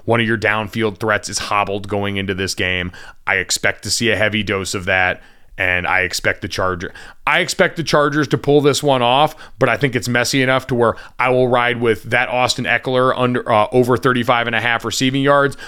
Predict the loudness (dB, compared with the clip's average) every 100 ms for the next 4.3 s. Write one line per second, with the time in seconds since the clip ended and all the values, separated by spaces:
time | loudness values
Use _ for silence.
0 | -2 0 2 0 0 -2 0 -2 0 0
1 | 0 0 -2 -2 0 0 0 0 0 0
2 | 0 0 -2 -2 -2 0 -2 -2 -6 -6
3 | -6 -8 -8 -6 -4 0 0 -2 -10 -18
4 | -10 -2 0